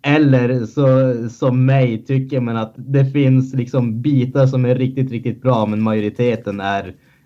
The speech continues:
väldigt, alltså, liksom, att det drar ner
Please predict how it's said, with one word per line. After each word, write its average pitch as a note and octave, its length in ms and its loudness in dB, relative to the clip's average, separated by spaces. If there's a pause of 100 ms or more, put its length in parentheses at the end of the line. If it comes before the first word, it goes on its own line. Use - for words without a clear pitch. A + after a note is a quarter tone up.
(340)
väldigt, G#2 720 -2
alltså, G#2+ 240 -4
liksom, G#2 300 -2
att A2 100 -2
det A2+ 60 -2
drar A#2 320 0
ner A#2 520 0